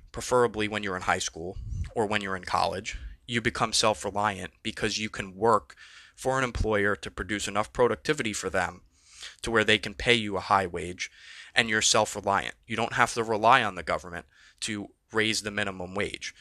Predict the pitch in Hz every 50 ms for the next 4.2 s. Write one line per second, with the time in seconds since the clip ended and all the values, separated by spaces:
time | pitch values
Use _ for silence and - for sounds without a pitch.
0 | _ - 117 117 113 110 127 120 - - 113 104 107 104 107 104 107 104 101 101
1 | 98 92 113 113 113 107 101 95 98 - - - 101 90 - 117 113 107 110 104
2 | 101 95 - 107 101 95 92 - - 120 117 120 107 - - - - - - -
3 | - - - 101 - - 104 101 - - - - - 107 - - 95 92 90 -
4 | - - - -